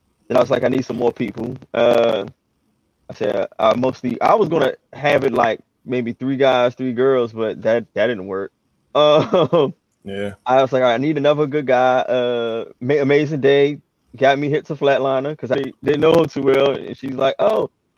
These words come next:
Speaker 1: Flatliner's cool." You know, I'm like, "Oh," start looking at his stuff. He funny as shit. Ask him. <laughs> He was
Speaker 2: Mm-hmm.
Speaker 1: down. Then I was like, "I needed a, a female." Asked a lot.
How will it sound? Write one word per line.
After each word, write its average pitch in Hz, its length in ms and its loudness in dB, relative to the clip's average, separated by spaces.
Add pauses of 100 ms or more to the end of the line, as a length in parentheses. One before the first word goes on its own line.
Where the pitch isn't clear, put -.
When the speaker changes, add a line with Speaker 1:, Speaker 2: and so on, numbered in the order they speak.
(180)
Speaker 1:
Flatliner's 208 400 4
cool." 202 400 0 (260)
You 196 80 -4
know, 202 220 4 (160)
I'm 185 80 -6
like, 190 260 -2
"Oh," 233 380 0
start 185 240 0
looking 196 140 0
at 202 80 2
his 196 80 0
stuff. 233 280 -2 (540)
He 339 140 6
funny 240 340 2
as 285 120 4
shit. - 360 0 (240)
Ask 359 360 2
him. 151 180 2 (340)
<laughs> - 180 -4
He 170 300 2
was 254 180 2
Speaker 2:
Mm-hmm. - 40 0
Speaker 1:
down. 165 420 4 (400)
Then 156 100 -2
I 165 60 4
was 165 100 0
like, 165 120 0
"I - 20 0
needed 170 240 0
a, 151 400 2
a 156 60 -6
female." 170 680 -4 (640)
Asked 160 280 -2
a - 20 -14
lot. 165 440 0